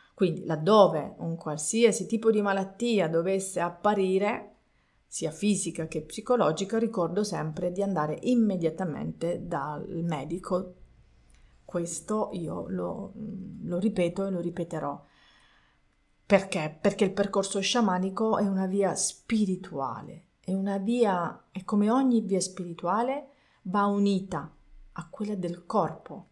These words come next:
Quindi, quando ci prendiamo cura del corpo, quando abbiamo un corpo sano,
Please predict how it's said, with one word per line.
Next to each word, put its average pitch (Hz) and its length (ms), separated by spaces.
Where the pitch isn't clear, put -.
Quindi, 170 500
quando 202 300
ci 220 120
prendiamo 202 440
cura 240 240
del 196 220
corpo, 170 360
quando 202 220
abbiamo 202 240
un 190 100
corpo 185 360
sano, 175 760